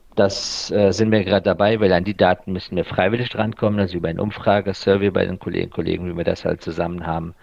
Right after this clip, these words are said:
und, ähm, eine Methode gefunden haben. Methode haben wir mittlerweile gefunden, dass es auch vergleichbar ist. Dann werden wir ab nächsten, ähm,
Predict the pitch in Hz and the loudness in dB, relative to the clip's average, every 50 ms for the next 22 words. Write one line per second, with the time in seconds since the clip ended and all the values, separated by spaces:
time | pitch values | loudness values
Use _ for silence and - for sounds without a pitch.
0 | - - - - - - - - - - - - 98 90 87 82 - - 85 85 | -20 -20 -20 -20 -20 -20 -20 -20 -20 -12 -4 -2 -2 -2 -2 -6 -4 -4 0 0
1 | 85 85 85 82 82 82 - 85 90 92 90 - - 110 101 95 101 95 - - | 2 2 0 -2 -4 -4 -4 -2 0 0 -2 -2 -2 -2 2 2 2 2 2 -2
2 | 87 - - 104 92 90 85 92 90 85 85 87 85 82 80 - - - - 90 | -10 -6 -6 -4 -4 -4 -2 0 2 2 2 0 -2 -8 -10 -12 -14 -14 -12 -12
3 | 87 - 98 87 80 87 104 113 107 104 98 - 95 90 92 90 87 85 - 92 | -6 -4 0 2 2 2 2 0 0 0 2 2 4 4 2 2 0 -2 -2 -2
4 | 90 87 90 90 98 - - - 80 - - 92 - 76 78 78 - - - 69 | -2 -2 -4 -6 -8 -10 -8 -8 -8 -8 -8 -6 -4 -4 -4 -4 -6 -10 -10 -8
5 | 71 - 98 - 82 80 95 104 - - 101 95 92 87 90 87 - - - - | -4 -4 -2 2 2 2 2 2 0 2 2 2 4 2 0 0 -2 -6 -4 -2
6 | 80 78 78 80 80 78 78 - 50 50 50 50 50 - - - 82 80 78 - | -2 -2 -2 -6 -6 -6 -6 -10 -10 -4 -2 0 0 0 -2 -2 -6 -8 -8 -8
7 | - - - 67 - - - - - - - - - 78 78 50 50 - - - | -10 -14 -12 -12 -14 -16 -18 -20 -20 -20 -14 -10 -8 -8 -8 -8 -10 -12 -14 -16